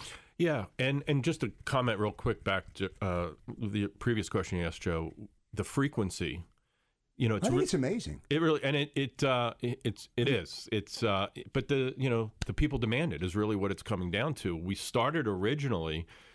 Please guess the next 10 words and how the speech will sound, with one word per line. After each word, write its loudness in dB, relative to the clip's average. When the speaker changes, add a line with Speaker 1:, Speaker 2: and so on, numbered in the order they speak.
Speaker 1:
you 2
know, 2
doing 2
maybe 2
two 0
workshops 0
on 0
a 0
monthly -2
basis. -6